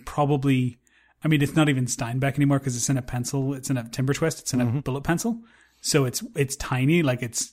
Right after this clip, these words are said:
Speaker 1: stubby nubbins. Uh, so yeah, it's probably for the, the jar soon,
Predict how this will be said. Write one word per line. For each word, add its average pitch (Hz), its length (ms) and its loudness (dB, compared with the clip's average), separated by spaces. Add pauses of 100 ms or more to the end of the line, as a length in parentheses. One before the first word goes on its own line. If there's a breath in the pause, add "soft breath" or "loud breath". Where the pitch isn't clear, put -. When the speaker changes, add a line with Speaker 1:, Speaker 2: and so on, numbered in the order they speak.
(120)
Speaker 1:
stubby 135 300 2
nubbins. 127 440 -2 (460 soft breath)
Uh, 113 260 -6
so 120 560 -4 (280)
yeah, 113 180 -10
it's 127 180 -8
probably 147 240 2
for 143 200 -2
the, 123 400 -4 (100)
the 139 100 -4
jar 123 280 0
soon, 175 440 2